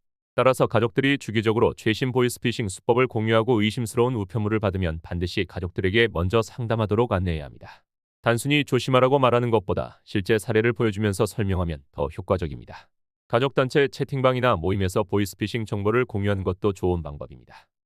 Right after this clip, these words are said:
최근 발생한 보이스피싱 우편물 사례를 공유하고 실제 피해 사례를 알려주면 가족들도 자연스럽게 경각심을 가질 수 있습니다. 특히 어르신들은 전화나 문자로 온 메시지를 쉽게 믿는 경우가 많기 때문에 보이스피싱 유형을 구체적으로 설명해 주는 것이 중요합니다.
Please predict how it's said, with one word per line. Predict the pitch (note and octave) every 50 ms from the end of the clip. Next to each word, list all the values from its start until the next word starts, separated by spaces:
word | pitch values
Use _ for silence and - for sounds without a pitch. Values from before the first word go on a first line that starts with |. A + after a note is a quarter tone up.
| _ _ _ _
최근 | - - C#3 C3+ D3+ D#3+ D3+
발생한 | C#3 C3+ B2 - C#3+ C3 C#3 C#3
보이스피싱 | A2 C3 B2 B2 - - - B2+ A2+ - G#2 E2+
우편물 | D#2 D#2+ - - A#2+ A#2 A2+ A2
사례를 | - A#2+ G#2+ A2 A2+ A#2+
공유하고 | A#2 - A2 G#2 G#2+ G#2+ G#2+ G#2 F#2 E2+ -
실제 | - - A#2+ G#2 - A#2 A2
피해 | - - - - B1+ B1 - _
사례를 | _ - F#2+ G2 G#2+ A#2+ A#2+
알려주면 | G2+ F#2+ F#2+ F#2 F2+ G2 G2 G2+ A#2+ B2 - -
가족들도 | - F#2 F#2+ F#2 - F#2+ F2+ A2+ F#2+ D#2+ -
자연스럽게 | - - G2+ G2+ A2 G#2 - B2 A2+ - - D3 C#3
경각심을 | - - A2+ G2+ G#2+ G#2 - - - A2+ A#2 A#2
가질 | - G#2+ F#2 G2 F2
수 | - -
있습니다. | F2 - - C#2 B1+ - - - - _ _ _ _ _ _ _ _ _ -
특히 | B2 - - D#3
어르신들은 | D3 B2+ B2 C3+ C3+ - C3+ B2+ C#3 D3 D3 D3 - -
전화나 | - G#2+ G2 G2+ G2+ F#2 D#2 C#2
문자로 | C2+ E2+ F#2 G2+ A2 A#2 A#2 A2
온 | A2 A2
메시지를 | A2 G#2 - - - G#2+ F#2+ F#2 -
쉽게 | - - - - - _ - B2+ B2+
믿는 | B2+ A#2+ A2 A2 A2 A2
경우가 | G2+ A#2 G2+ G2 G2 A2+ A2+ G#2+
많기 | E2+ D#2+ E2+ F2 - G#2+ F#2+
때문에 | - F#2+ F#2 F#2+ G#2+ A2+ A#2+
보이스피싱 | - - - G2 F#2+ F#2 - - - G2 F2 - F#2 D2+
유형을 | C2+ C#2+ D#2 D#2+ E2+ F#2+ A2 G#2
구체적으로 | - - G2+ F#2 - A#2+ G2 G#2+ G#2+ B2 C3+ C#3 C3
설명해 | - - - C3+ A#2+ A2+ A2 A2+ A#2
주는 | G#2+ - A2 G#2 F#2+
것이 | G2+ F#2+ - A#2 G#2+
중요합니다. | - - F#2 E2+ D2 B1+ B1 - - - - _